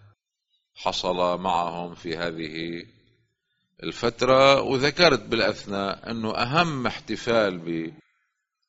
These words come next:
بعيد المولد النبوي بعد استشعار الحزن أن ندخل السرور على من حولنا.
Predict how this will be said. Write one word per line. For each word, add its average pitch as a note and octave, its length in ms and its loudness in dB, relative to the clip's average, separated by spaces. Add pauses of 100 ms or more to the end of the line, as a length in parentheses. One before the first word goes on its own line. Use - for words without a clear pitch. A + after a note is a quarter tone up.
(760)
بعيد F#2+ 220 0
المولد F#2+ 440 0
النبوي F#2 480 -4
بعد F2 440 0 (840)
استشعار F#2 720 2 (360)
الحزن B2 680 -2 (760)
أن C3+ 320 0
ندخل D#3 380 0
السرور D3 520 0
على B2 260 2
من G2 180 -6
حولنا. D2 580 -8